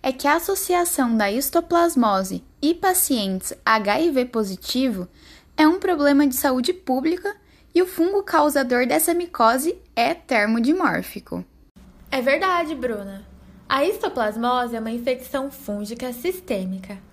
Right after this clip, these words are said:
Speaker 2: variando as manifestações clínicas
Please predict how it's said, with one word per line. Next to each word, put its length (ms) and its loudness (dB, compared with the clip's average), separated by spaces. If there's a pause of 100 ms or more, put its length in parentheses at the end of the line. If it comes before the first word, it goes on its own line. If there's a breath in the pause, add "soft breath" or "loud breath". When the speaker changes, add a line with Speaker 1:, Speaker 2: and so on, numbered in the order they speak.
(360 soft breath)
Speaker 2:
variando 480 0
as 140 -2
manifestações 1000 -4
clínicas 640 -6